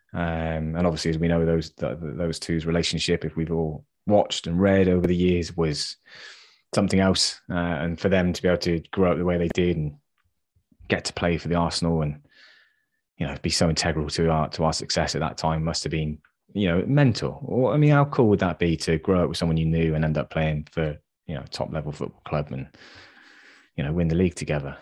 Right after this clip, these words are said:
Um, would have been pretty special, right? But the one goal that always sticks out to me, and I'm not sure if, if you've ever seen it, but it's away at Old Trafford. Uh, he's danced around a few United players in, in the centre, and he's gone to chip Peter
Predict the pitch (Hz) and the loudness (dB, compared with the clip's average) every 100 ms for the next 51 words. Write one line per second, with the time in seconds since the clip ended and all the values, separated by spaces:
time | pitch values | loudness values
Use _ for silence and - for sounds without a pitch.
0 | - 85 78 80 80 80 82 92 85 82 | -12 -8 -6 -4 -4 -6 -6 -4 -2 -2
1 | 80 78 - - 90 76 - 78 - 69 | -2 -4 -8 -2 0 0 0 -2 -2 -2
2 | 71 80 - 92 - - - _ - 110 | -2 -2 0 -2 -2 -18 -20 _ -2 4
3 | 127 127 120 101 92 98 87 90 - 82 | 6 6 6 6 6 4 4 0 0 -2
4 | - 98 101 90 92 - 90 85 - - | 2 4 4 4 2 2 2 2 0 -8
5 | 90 - 76 87 85 82 - 98 95 90 | -10 -8 -4 0 0 0 2 4 4 2
6 | 90 90 - 95 107 101 - - _ _ | 2 2 0 0 4 4 2 -4 _ _
7 | _ _ 95 95 107 95 110 - _ _ | _ _ -2 0 0 0 -4 -4 _ _
8 | 85 85 82 82 - 104 90 - 90 85 | -4 -2 0 0 2 2 2 2 2 2
9 | - 90 82 78 _ - - - _ 90 | 2 2 2 -2 _ -20 -20 -20 _ 0
10 | 85 80 78 87 82 80 - 82 85 85 | 2 2 2 2 2 2 -2 -6 -4 -4
11 | - 87 78 82 82 82 - 82 - - | 0 0 0 -4 -2 -2 0 -2 0 -2
12 | 82 - | 0 -2